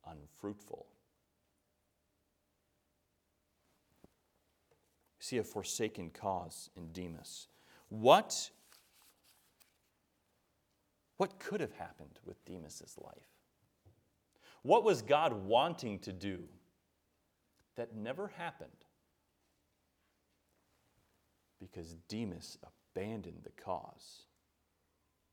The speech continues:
Because he loved this world instead of loving his Lord.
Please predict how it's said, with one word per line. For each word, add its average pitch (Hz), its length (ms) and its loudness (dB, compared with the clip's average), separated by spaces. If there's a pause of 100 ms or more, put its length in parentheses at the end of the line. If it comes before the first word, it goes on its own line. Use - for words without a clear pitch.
(760)
Because 107 300 0
he 107 100 2
loved 123 560 8
this 147 260 2
world 117 540 2 (880)
instead 95 360 -8
of 85 100 -10
loving 90 380 -4 (3000)
his 87 200 -14
Lord. 87 320 -6